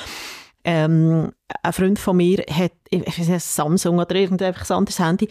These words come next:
und er hat schon bei der Bildersuche, hat er zum Beispiel können eingeben, rote Brücke, und nachher ist ein Foto aus seiner Library gekommen, weil wir haben ja alle total über, äh, <laughs> zu viele Fotos auf unseren, auf unseren Phones, die wir nie mehr im Leben finden, und er hat einfach können irgendein Stichwort eingeben, und er hat ein,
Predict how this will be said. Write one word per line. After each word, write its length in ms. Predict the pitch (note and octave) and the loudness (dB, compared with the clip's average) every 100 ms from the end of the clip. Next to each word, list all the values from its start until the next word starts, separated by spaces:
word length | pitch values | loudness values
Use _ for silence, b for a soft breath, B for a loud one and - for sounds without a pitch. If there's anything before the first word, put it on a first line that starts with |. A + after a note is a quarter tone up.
| B B B - | B B B -4
und 100 | G3+ | 0
er 60 | |
hat 200 | F#3+ F3 | 0 0
schon 160 | G#3 F#3+ | 0 0
bei 80 | G3 | 0
der 100 | F3+ | 0
Bildersuche, 680 | F3+ G#3 A3+ - G#3+ A3 G#3 | 2 2 2 2 2 2 0
hat 140 | F3 | -2
er 40 | - | 0
zum 140 | F3 | 0
Beispiel 240 | F#3+ - F#3+ | 2 0 0
können 220 | D#3+ E3 | 2 2
eingeben, 480 | - F#3+ F#3+ E3 E3+ | 2 0 2 0 2
rote 340 | D#3+ F3 E3+ | 0 0 -2
Brücke, 460 | - G3 - F#3+ F3 | 0 -2 -2 -2 0
und 80 | |
nachher 240 | E3 F3 D#3+ | 0 0 -2
ist 120 | D#3 | -2
ein 280 | E3 - - | -4 -4 -4
Foto 360 | F3+ - F#3+ | -6 -2 -2
aus 160 | F3 - | 0 0
seiner 200 | G3 F3 | 0 2
Library 480 | D3 D#3 - F3 F#3 | 2 0 0 -2 0
gekommen, 240 | - E3+ | 0 0
weil 180 | D#3+ D#3 | 2 4
wir 80 | D#3+ | 2
haben 80 | D3 | 2
ja 140 | C#3+ | 0
alle 180 | D#3+ - | -2 -2
total 500 | D#3 - D3 D3 - | -6 -2 -2 0 0
über, 240 | - - | -2 -2
äh, 460 | C#3+ C#3+ D3 D#3 - - | -2 0 -2 -4 -4 -6
<laughs> 180 | - G3 | -4 -4
zu 120 | - | -2
viele 140 | F3 | -2
Fotos 640 | F3 G3+ F#3+ - D#3+ F3 - | 0 -2 -4 -4 -4 -4 -6
auf 160 | G#3 | -4
unseren, 300 | F3+ F3+ F3+ B B B B B B | -4 -2 -4 B B B B B B
auf 100 | A3+ | 0
unseren 280 | B3 A#3+ A3 | 2 2 0
Phones, 340 | C#4 D4+ E4+ | 2 4 4
die 60 | C#4+ | 4
wir 160 | A3+ A#3 | 4 4
nie 220 | B3 C#4 | 4 4
mehr 100 | A#3+ | 2
im 80 | G3 | 2
Leben 260 | G3 G#3+ | 2 0
finden, 380 | - C#4 F4+ F4 | 0 2 4 4
und 200 | A3+ A3 | 2 2
er 140 | G#3+ F#3+ | 0 0
hat 120 | G3+ | 0
einfach 240 | G3 A3+ | -2 -2
können 220 | G#3+ G3 F#3+ | 0 2 2
irgendein 480 | - G#3 A3+ G#3 | 2 0 2 2
Stichwort 560 | F#3+ - A3 - C4+ C4+ | 0 0 -2 0 0 2
eingeben, 260 | C#4 C#4+ C4+ | 0 2 2
und 80 | |
er 140 | A3+ G#3+ | 4 0
hat 120 | |
ein, 100 | - | -2